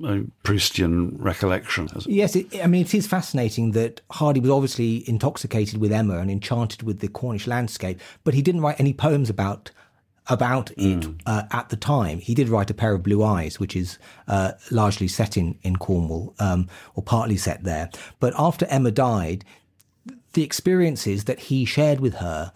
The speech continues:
Speaker 2: on that coast from eighteen seventy to eighteen seventy-four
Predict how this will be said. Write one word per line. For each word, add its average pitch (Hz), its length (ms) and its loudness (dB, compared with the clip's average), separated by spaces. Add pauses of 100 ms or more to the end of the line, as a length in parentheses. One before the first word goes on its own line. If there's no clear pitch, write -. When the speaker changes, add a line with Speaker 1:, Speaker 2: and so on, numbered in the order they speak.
(160)
Speaker 2:
on 127 160 2
that 123 220 0
coast 113 320 0
from 110 100 0
eighteen 107 260 0
seventy 104 440 0
to 113 100 -2
eighteen 107 220 -2
seventy-four 101 840 -4